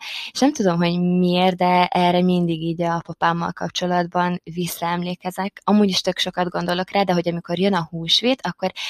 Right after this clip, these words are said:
ez nekem gyerekkoromból annyira, annyira megvan ez az érzés, hogy ilyenkor aztán még inkább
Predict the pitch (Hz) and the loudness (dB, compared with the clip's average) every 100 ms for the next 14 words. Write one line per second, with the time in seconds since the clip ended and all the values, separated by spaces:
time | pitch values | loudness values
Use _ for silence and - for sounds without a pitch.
0 | - 208 220 214 175 180 214 196 180 - | -4 0 2 0 0 2 4 2 0 -6
1 | 175 175 180 185 180 190 208 208 180 165 | -4 -4 0 0 0 0 2 2 0 2
2 | 170 170 - - 208 208 185 170 165 - | 2 -2 -8 -2 2 4 2 0 -2 -6
3 | 180 185 185 185 185 180 202 208 202 - | -6 -6 -8 -10 -10 -6 -4 -2 -4 -4
4 | 180 175 180 180 175 - 175 175 175 175 | -4 -2 -2 -2 -2 -4 -4 -2 0 0
5 | 160 156 165 82 | -2 -6 -4 -4